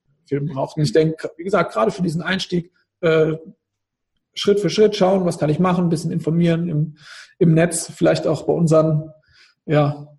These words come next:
Projekten. Ähm, ich veranstalte ja auch einige Kongresse, den veganen Familienkongress schon seit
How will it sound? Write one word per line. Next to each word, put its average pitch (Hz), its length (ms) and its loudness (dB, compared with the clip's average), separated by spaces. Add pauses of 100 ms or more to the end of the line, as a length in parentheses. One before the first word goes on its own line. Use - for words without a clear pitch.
(120)
Projekten. 165 540 0
Ähm, 147 640 -4
ich - 580 -14 (540)
veranstalte 151 520 0
ja 143 40 2
auch 165 140 2
einige 165 320 0
Kongresse, 165 460 -2
den 147 120 0
veganen 151 300 -2
Familienkongress 165 880 -2
schon 156 320 -8
seit 156 320 -2